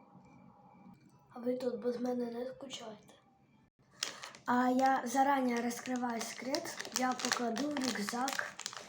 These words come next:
такі дві печенюшки. Думаю, вони будуть вкусні. Буду пробувати їх перший раз. Це мені на перекус. Так що,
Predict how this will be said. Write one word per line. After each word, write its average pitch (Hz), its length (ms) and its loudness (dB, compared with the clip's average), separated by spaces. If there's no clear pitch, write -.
такі 240 320 -4
дві 233 240 0
печенюшки. 240 1040 -4
Думаю, 247 340 0
вони 233 220 -2
будуть 240 340 -2
вкусні. 214 380 -4
Буду 220 260 -6
пробувати 247 460 -4
їх 202 120 -6
перший - 320 0
раз. 208 300 -4
Це 220 400 0
мені 208 360 0
на 214 120 -2
перекус. 220 680 -4
Так 202 120 0
що, - 160 -2